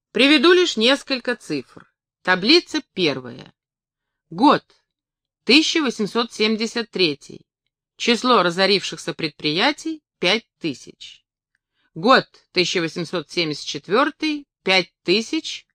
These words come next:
восемьсот тридцать. Год тысяча восемьсот семьдесят пятый, семь тысяч семьсот сорок. И, наконец, год тысяча восемьсот семьдесят шестой,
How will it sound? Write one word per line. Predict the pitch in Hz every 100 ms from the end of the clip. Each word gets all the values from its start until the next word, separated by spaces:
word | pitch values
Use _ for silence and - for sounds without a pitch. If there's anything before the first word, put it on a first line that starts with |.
| _
восемьсот | 143 165 - 160 - 202 -
тридцать. | - 220 175 _ - - _ _ _ _ _ _ _ _ _ _ _ _ -
Год | 160 277 294 -
тысяча | 294 - 277
восемьсот | 254 254 294 254
семьдесят | - 311 247 175 175 160 -
пятый, | 156 131 - 127 147 _
семь | - - 196 240 247
тысяч | - 302 - 302 - - _ _ _
семьсот | - 180 - 226 220
сорок. | - 170 139 127 - _ _ _
И, | 170 185
наконец, | 175 202 208 196 151 -
год | 139 180 170 -
тысяча | 170 - 151
восемьсот | 143 165 143 175 -
семьдесят | - 160 135 135 123 -
шестой, | 131 - - 262 320